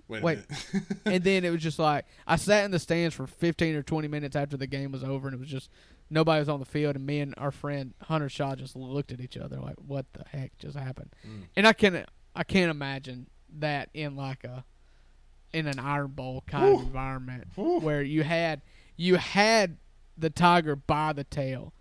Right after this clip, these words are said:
Speaker 2: There were, there were, like, four different opportunities
Speaker 1: Yeah.
Speaker 2: for Auburn to win that game, and they just kept,
Speaker 1: Yeah.
Speaker 2: they just kept screwing it up. They, all they had to do was, was catch the punt,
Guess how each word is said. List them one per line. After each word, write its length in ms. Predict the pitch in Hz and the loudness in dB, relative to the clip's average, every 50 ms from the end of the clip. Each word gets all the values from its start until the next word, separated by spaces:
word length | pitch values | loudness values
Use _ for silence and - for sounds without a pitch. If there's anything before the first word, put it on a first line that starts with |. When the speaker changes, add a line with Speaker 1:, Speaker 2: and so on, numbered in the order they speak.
| - - - _ - - - - - | -20 -20 -20 _ -20 -20 -20 -10 2
Speaker 2:
There 120 | - 202 214 | 8 8 8
were, 140 | 202 185 151 - - - - - - - - - - | 8 8 2 0 -6 -20 -20 -20 -20 -20 -20 -20 -4
there 180 | 165 196 208 214 | 2 4 6 6
were, 140 | 214 202 190 | 6 6 4
like, 160 | 175 156 - - - | 4 0 -2 -8 2
four 260 | - 196 208 240 254 247 | 6 8 8 10 8 6
different 380 | 190 226 220 - 196 196 180 | 4 2 2 4 2 0 4
opportunities 880 | 175 180 170 170 170 - - 175 170 170 165 151 143 139 135 127 - - - - - - | 2 2 2 2 -4 0 2 2 2 2 0 -2 -4 -8 -10 -10 -14 -20 -20 -20 -20 -14
Speaker 1:
Yeah. 200 | 113 113 107 104 104 - - - | -12 -12 -12 -12 -14 -18 -18 -2
Speaker 2:
for 360 | - 180 180 170 160 135 - - - - | 2 4 4 4 4 0 -4 -12 -4 2
Auburn 440 | 180 185 196 202 196 175 190 175 160 | 6 8 8 8 6 4 0 0 0
to 80 | 160 | 0
win 320 | 156 160 165 165 160 156 151 | 0 0 0 -2 -2 -4 -4
that 240 | 143 143 123 107 | -6 -6 -6 -6
game, 320 | 143 143 139 139 135 131 - - | -8 -8 -8 -8 -10 -10 -10 -8
and 100 | - 165 | -8 -2
they 120 | 160 175 180 | 0 0 0
just 340 | 160 156 160 147 - - - | 0 -2 -4 -4 -4 -12 -10
kept, 560 | - 123 - 196 196 185 160 - - - - - | -8 -2 0 2 2 2 0 -2 -10 -20 -18 -12
Speaker 1:
Yeah. 200 | 120 131 131 127 - - - - - - | -10 -10 -10 -12 -14 -20 -20 -20 -20 -6
Speaker 2:
they 140 | - 175 180 | -2 -2 -2
just 320 | 165 180 180 156 - - - | 0 0 -2 -2 -2 -10 -2
kept 240 | - 214 202 170 | 0 0 0 0
screwing 300 | - - 185 185 180 170 165 | -4 -4 -4 -2 -2 -2 -4
it 60 | 160 | -4
up. 200 | 156 143 - - - - - - - - | -4 -6 -6 -10 -18 -20 -20 -20 -4 0
They, 260 | 175 175 175 160 - - - - - _ | 2 2 2 2 0 -4 -20 -20 -12 _
all 140 | - 190 220 | 2 4 6
they 100 | 226 247 | 6 6
had 80 | 240 | 4
to 80 | 220 220 | 4 4
do 180 | 185 226 233 226 | 4 6 6 6
was, 280 | 196 175 175 156 - - - - - - - - - - | 2 2 0 0 0 -6 -18 -20 -20 -20 -20 -20 -16 -2
was 200 | - 165 151 - | -2 -2 -2 -2
catch 400 | - - - - 269 262 - - | -4 0 4 4 4 4 4 4
the 100 | - 202 | 4 2
punt, 380 | - - - 202 226 220 165 | 4 6 4 4 4 2 -2